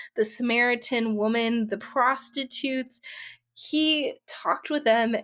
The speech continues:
and became friends. You know how I know? Because they became his disciples. Yes, he was their teacher, and they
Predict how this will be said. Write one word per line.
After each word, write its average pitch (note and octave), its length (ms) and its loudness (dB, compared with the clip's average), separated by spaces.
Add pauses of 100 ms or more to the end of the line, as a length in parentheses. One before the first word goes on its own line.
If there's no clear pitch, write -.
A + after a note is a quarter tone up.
(120)
and G#3+ 440 -2
became G#3+ 440 -4
friends. E3+ 500 -4
You A3 200 -2
know G#3+ 180 6
how G#3 220 2
I F#3+ 160 2
know? C4+ 420 2 (420)
Because B3 680 -6
they A#3+ 180 4
became G#3+ 640 0
his G3+ 420 0
disciples. F#3+ 1000 -2
Yes, A3+ 380 -2
he B3 140 -4
was G#3 180 2
their F#3+ 180 0
teacher, A3+ 680 0 (320)
and G#3 180 0
they G#3 460 4